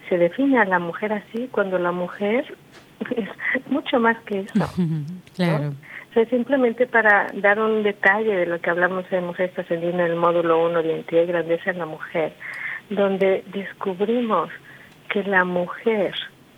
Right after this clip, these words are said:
Speaker 1: lo que recibe como don es, es la belleza de Dios. Y es
Speaker 2: Muy
Speaker 1: la
Speaker 2: bien.
Speaker 1: mujer la que transmite esa belleza. O sea,
Speaker 2: Claro,
Speaker 1: cuando,
Speaker 2: mira.
Speaker 1: por eso el hombre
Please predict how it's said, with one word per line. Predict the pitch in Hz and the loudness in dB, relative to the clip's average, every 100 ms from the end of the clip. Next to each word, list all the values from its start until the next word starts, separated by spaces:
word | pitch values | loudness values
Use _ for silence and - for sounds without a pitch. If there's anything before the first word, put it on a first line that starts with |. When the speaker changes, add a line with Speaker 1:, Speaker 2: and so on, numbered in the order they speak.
| - - - | -20 -20 -8
Speaker 1:
lo | 196 190 | -2 -2
que | - 190 | 2 0
recibe | 180 170 - 247 247 226 - | 2 -2 0 0 2 2 0
como | 180 175 156 | -2 -2 -2
don | 180 220 339 - - - - - - - | 0 0 0 -8 -20 -20 -20 -20 -20 -8
es, | 214 220 214 - - - - - | 0 0 0 -12 -20 -20 -20 -16
es | - 208 | -6 -2
la | 208 202 | 0 2
belleza | 175 170 202 202 - 202 | 0 -2 -4 -4 -6 -8
de | 185 175 | -8 -8
Dios. | 196 180 - - - - - - - - - - - | -8 -10 -12 -20 -20 -20 -20 -20 -20 -20 -20 -20 -4
Y | 208 | 2
es | 226 - | 2 2
Speaker 2:
Muy | 165 190 | 0 2
Speaker 1:
la | 233 | 2
Speaker 2:
bien. | 226 | 0
Speaker 1:
mujer | 214 - 214 220 | -2 -2 -2 0
la | 208 | -2
que | - 190 | -2 -6
transmite | - 175 175 214 220 302 - 214 190 | -2 -2 -2 -2 -2 -4 -2 -2 -2
esa | 185 190 | -2 -4
belleza. | 180 175 185 | -2 -6 -10
O | - - - - - - - | -14 -18 -18 -20 -20 -20 -20
sea, | - - - | -20 -20 0
Speaker 2:
Claro, | 202 180 170 | 4 8 8
Speaker 1:
cuando, | 175 196 | 6 6
Speaker 2:
mira. | 190 185 | 6 4
Speaker 1:
por | 220 | 2
eso | 247 - | 2 2
el | 269 240 | 2 4
hombre | 254 254 214 196 247 | 2 0 0 2 0